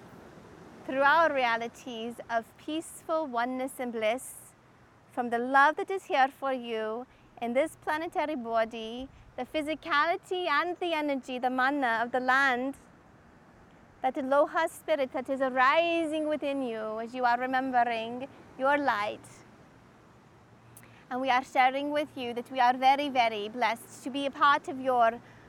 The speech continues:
reality, to be a part of your communication and conscious awareness. And we are encouraging you to continue more and more upon your way, because you are a bright shining star,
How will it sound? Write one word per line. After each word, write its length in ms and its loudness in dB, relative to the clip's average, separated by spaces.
reality, 880 0
to 80 -4
be 120 0
a 60 2
part 360 2
of 100 -6
your 420 4
communication 840 -4
and 120 -6
conscious 480 -4
awareness. 1040 -2
And 120 -2
we 80 2
are 140 6
encouraging 840 -2
you 340 -6
to 100 -8
continue 400 -2
more 220 4
and 120 0
more 180 2
upon 260 -2
your 240 2
way, 220 -2
because 460 -4
you 480 -2
are 200 4
a 80 0
bright 420 0
shining 300 -2
star, 500 4